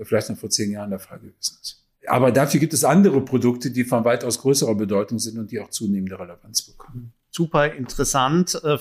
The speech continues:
Speaker 2: weil ich habe das immer so versucht zu matchen mit unseren Erfahrungen hier. Also bei uns geht Papier tatsächlich, äh, deutlich, äh, deutlich nach unten. Nicht erst seit der, äh, seit der Pandemie, aber was du sagst mit den Ordnern, da findet man sich natürlich wieder mit den Lochern. Das ist alles, äh,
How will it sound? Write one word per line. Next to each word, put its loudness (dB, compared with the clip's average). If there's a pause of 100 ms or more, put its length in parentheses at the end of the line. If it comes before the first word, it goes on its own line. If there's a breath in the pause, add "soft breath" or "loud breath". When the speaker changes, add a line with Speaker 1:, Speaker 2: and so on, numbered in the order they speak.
Speaker 2:
weil -4
ich -10
habe -6
das -6
immer 0
so -2
versucht 0
zu 2
matchen 2
mit -2
unseren 2
Erfahrungen -2
hier. -8
Also -4
bei 0
uns 6
geht 0
Papier 2
tatsächlich, -2
äh, -2
deutlich, 0
äh, -4
deutlich -8
nach -6
unten. -6
Nicht 4
erst 0
seit -2
der, -8
äh, -10
seit -6
der -10
Pandemie, -6
aber 0 (320 loud breath)
was -2
du 4
sagst 0
mit -2
den 4
Ordnern, 2
da 4
findet -8
man -10
sich -6
natürlich 0
wieder 0
mit -8
den -8
Lochern. 0
Das -10
ist -4
alles, 0
äh, -2